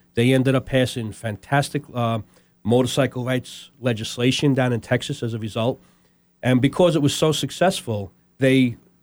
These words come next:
thought to share it with the rest of the country, the, with the motorcyclists throughout all the other states. Since it was a club that had started it, they knew that it might not catch on in other states because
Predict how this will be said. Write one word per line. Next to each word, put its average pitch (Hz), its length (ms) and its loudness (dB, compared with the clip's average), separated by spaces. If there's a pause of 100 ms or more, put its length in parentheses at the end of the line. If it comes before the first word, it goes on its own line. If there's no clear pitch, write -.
(120)
thought 139 300 4
to 135 220 2
share 139 360 4
it 120 100 0
with 123 180 -2
the 123 80 -2
rest 123 220 0
of 123 80 0
the 117 80 -2
country, - 440 -2 (300)
the, 120 80 0
with 113 140 -2
the 123 80 -4
motorcyclists 120 680 0
throughout 117 480 -6
all 120 140 0
the 117 120 0
other 110 160 0
states. - 500 -2 (720)
Since - 400 0
it 151 80 2
was 139 180 4
a 123 80 2
club 165 420 0
that 135 80 2
had 123 180 0
started 190 420 2
it, 107 240 -4
they 117 120 0
knew 135 200 4
that 120 180 0
it 120 80 -4
might 120 280 -4
not 123 200 -4
catch - 300 -2
on 143 260 4
in 110 120 0
other 107 160 -6
states 139 540 0 (600)
because 123 480 0